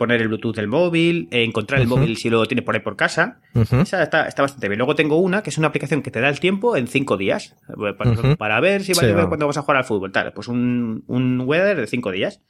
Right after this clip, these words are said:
Speaker 2: Vale.
Speaker 1: Luego tengo una, mm, eh, un, un mini, no sé cómo llamarlo, una linternilla que está como
Speaker 2: Ujú.
Speaker 1: retroiluminado. Tú dices, "A ver,
Speaker 2: Sí.
Speaker 1: tal", y como siempre lo llevas encima, pues nada, voy, estoy en el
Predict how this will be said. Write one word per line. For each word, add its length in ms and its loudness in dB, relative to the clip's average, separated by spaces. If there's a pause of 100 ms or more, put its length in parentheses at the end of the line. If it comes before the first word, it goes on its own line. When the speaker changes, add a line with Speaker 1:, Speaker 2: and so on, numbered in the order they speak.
(180)
Speaker 2:
Vale. 380 4
Speaker 1:
Luego 220 2
tengo 340 2
una, 500 2
mm, 420 -4 (920)
eh, 880 2 (1500)
un, 840 0
un 160 2
mini, 260 2
no 140 -2
sé 80 -6
cómo 100 -2
llamarlo, 260 -4
una 160 0
linternilla 640 0
que 60 -6
está 260 0
como 140 -4
Speaker 2:
Ujú. 80 4
Speaker 1:
retroiluminado. 600 0
Tú 120 0
dices, 180 -6
"A 80 2
ver, 140 0
Speaker 2:
Sí. 80 -10
Speaker 1:
tal", 140 2
y 40 -4
como 140 -10
siempre 160 -4
lo 60 2
llevas 160 2
encima, 240 0
pues 100 -6
nada, 240 0
voy, 160 0
estoy 300 0
en 140 -2
el 600 0